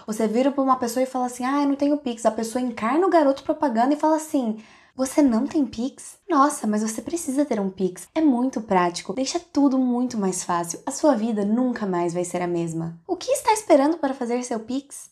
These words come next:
Transferir dinheiro nunca foi tão simples. Não, isso não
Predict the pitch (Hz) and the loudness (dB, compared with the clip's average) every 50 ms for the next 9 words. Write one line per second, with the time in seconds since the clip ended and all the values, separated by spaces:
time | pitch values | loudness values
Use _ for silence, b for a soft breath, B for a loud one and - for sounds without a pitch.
0 | _ _ - - 254 269 262 - 262 254 269 285 269 220 208 208 202 208 214 214 | _ _ -6 -2 -2 0 0 2 2 4 4 4 4 4 2 -2 -2 0 0 0
1 | 202 202 208 220 254 262 247 233 233 220 - 202 190 196 - - 226 208 196 190 | 2 2 2 2 0 0 0 -2 -4 -4 -4 -4 -6 -6 -2 0 0 0 0 0
2 | 180 - - 180 170 170 165 165 175 170 170 170 - - - _ _ _ - 208 | -2 -4 -6 -6 -4 -4 -6 -6 -6 -6 -6 -6 -10 -14 -18 _ _ _ -8 -2
3 | 202 196 196 202 196 - 226 226 240 | 0 0 0 0 0 -2 -4 -2 0